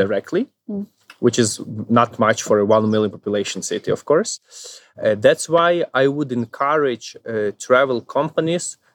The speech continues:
Speaker 1: to start looking at Ukraine as the travel destination for adventure tours. Yeah, uh, you can fly to Poland. You take, you buy tickets online for the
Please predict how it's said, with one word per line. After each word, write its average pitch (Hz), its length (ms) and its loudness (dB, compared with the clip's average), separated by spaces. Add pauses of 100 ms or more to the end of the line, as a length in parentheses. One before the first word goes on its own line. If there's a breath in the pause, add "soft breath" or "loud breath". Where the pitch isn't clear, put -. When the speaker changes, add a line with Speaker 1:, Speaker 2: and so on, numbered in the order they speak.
(120)
Speaker 1:
to 123 60 4 (640)
start 151 400 2 (140)
looking 127 360 -6 (140)
at 117 60 -2 (260)
Ukraine 127 360 2 (160)
as 110 100 4
the 110 80 2 (100)
travel 123 220 4 (120)
destination 123 580 -2 (180)
for 123 140 6 (140)
adventure 117 680 2 (120)
tours. - 260 -8 (220)
Yeah, 117 120 0 (640 loud breath)
uh, 107 80 6 (160)
you 139 140 2
can 127 120 4 (100)
fly 131 200 4 (160)
to 117 60 -2 (240)
Poland. 185 360 2 (400)
You 120 60 0 (160)
take, 127 180 2 (240)
you 123 60 0 (140)
buy 123 120 4
tickets - 440 -4
online 120 380 0
for 117 160 -2
the 107 80 0